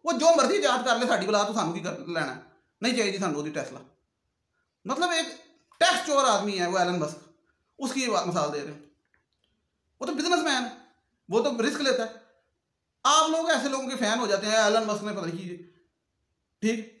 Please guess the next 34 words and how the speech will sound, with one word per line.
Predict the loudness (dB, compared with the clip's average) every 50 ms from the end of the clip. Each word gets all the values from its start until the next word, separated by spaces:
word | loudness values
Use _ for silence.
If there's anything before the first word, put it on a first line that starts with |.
| _ _ -2
लेकिन | 0 0 0 0 0 0
अगर | 2 4 4 4
Elon | 4 4 2 0
Musk | 0 0 -2
की | -2
मिसाल | -4 -2 0 0 0 0
देनी | 0 -2 -2
भी | -4 -2 -2
है | -2 -2
तो | -2 -2
भाई | -2 -2 0 0
Elon | 0 0 0 0
Musk | -2 -4 -2 -2
की | -2
न्यूटन | -2 -2 -2 -4 -4
के | -2 0
साथ | 0 0 0
दो | -2 -2 -2
या | -2 0 0
वो | -2
कोई | -2 -2
साइंटिस्ट | -4 -2 -4 -4 -6 -6
के | -4
साथ | -2 -2 -2
दो, | -2 -4 -4 -2 0 0
Jihad | 2 2 2 2 0 -4
की | -6
दो, | -6 -6
वो | -4 -4 -4 -4 -4
space | -4 -4 -6 -6 -4 -4
mission | -6 -6 -6 -6
की | -6 -6
बात | -4 -4 -4 -4 -6
करो। | -8 -10